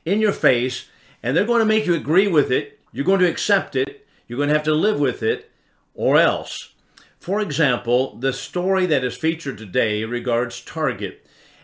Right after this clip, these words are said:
and they are themselves featuring the L G B T Q materials. They've targeted even children, that is, minors that are under their parents' parental supervision, but they're targeting children with Satan, uh, Satanist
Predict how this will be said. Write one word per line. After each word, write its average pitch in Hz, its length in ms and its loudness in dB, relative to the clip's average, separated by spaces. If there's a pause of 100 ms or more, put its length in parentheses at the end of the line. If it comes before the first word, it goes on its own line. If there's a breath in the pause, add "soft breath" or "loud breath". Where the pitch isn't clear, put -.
and 110 180 -4
they 208 160 2
are 147 220 0
themselves 143 520 -2
featuring 120 800 -4
the 123 180 0
L 139 220 0
G 143 120 0
B 139 180 -4
T 135 180 -6
Q 123 480 -4 (180 soft breath)
materials. 120 800 0
They've 110 240 -6
targeted 143 480 2
even 175 240 2
children, 127 600 -2 (500 loud breath)
that 117 160 0
is, 143 160 -2
minors 139 640 -2 (300 soft breath)
that 113 180 -2
are 120 160 -2
under 127 300 -2
their 113 120 -2
parents' 151 520 -2
parental 143 680 -4
supervision, 165 800 0
but 127 160 0
they're 139 120 2
targeting 160 600 0
children 143 640 0 (180 loud breath)
with 120 140 -4
Satan, 180 540 0
uh, 120 260 -6
Satanist 160 720 -4